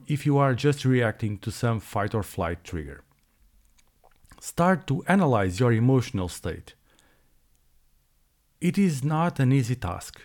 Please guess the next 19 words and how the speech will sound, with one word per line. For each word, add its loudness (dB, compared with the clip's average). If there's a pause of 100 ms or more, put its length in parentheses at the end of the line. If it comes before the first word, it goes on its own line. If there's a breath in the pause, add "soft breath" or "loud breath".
(420)
If -2
you 4
are 4
reacting 2
to -12
some 2
emotional 2
trigger, -2 (540 soft breath)
there 4
is 4
a 2
split 0
second 0 (500)
where 4
you 4
can 2
stop -2
the 2
reaction. -2